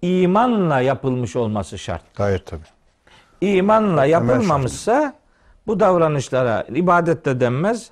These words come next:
Speaker 1: hasenat da denmez, salihat da denmez. Ben bunun tersinin de doğru olduğuna inanıyorum. Yani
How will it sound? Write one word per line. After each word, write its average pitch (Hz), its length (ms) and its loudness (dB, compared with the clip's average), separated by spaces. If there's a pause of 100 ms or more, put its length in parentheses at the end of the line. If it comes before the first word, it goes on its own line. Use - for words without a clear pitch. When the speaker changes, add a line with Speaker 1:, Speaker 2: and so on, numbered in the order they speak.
Speaker 1:
hasenat 160 520 -2
da 120 160 0
denmez, 151 400 -2
salihat 135 580 -2
da 185 140 0
denmez. 90 460 -4 (680)
Ben 214 220 2
bunun 311 240 -2
tersinin 226 680 0
de 208 140 2
doğru 165 280 4
olduğuna 131 420 0
inanıyorum. 95 600 -6
Yani 190 600 0